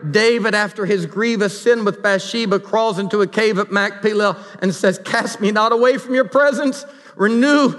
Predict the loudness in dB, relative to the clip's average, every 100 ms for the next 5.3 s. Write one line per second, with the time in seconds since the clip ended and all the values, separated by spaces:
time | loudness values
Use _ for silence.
0 | -8 0 2 4 2 2 -2 -4 2 4
1 | 4 0 0 2 2 0 -8 -18 -20 _
2 | _ _ _ _ _ _ _ _ _ _
3 | _ _ _ -4 -2 -2 -4 -2 0 0
4 | -2 -6 -6 -4 -4 -4 -8 -12 -8 -6
5 | -4 -6 -8